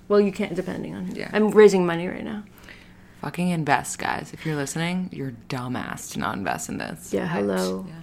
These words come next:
Speaker 2: What we love to do on the pod is we love to end our episodes with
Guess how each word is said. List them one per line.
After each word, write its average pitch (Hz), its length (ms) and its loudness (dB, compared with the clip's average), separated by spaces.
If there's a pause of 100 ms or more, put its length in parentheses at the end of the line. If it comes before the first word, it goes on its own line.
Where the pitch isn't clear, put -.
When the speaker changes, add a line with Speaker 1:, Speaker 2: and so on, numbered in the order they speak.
(320)
Speaker 2:
What 170 260 2
we 175 300 2
love 165 260 2
to 156 100 -10
do 143 300 2
on 135 220 0
the 131 60 -4
pod 120 580 -4
is 127 160 -8
we 135 180 -2
love 135 540 -2
to 190 220 -2 (180)
end 131 500 -4 (180)
our 62 160 -4
episodes 110 600 -6
with 127 240 -6